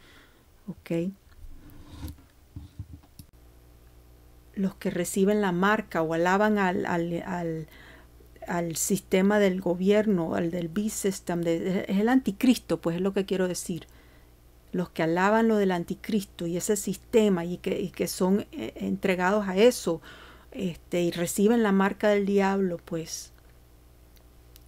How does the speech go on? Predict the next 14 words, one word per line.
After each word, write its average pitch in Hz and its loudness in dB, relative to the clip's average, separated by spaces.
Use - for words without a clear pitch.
son 156 -6
mandados 160 -2
al 165 -4
infierno, 160 -4
van 165 0
al 190 0
infierno. 170 -4
Y 180 -2
estas 190 -6
vacunas 175 -2
estaban 185 -2
cambiando 190 -2
la 185 0
genética 170 -8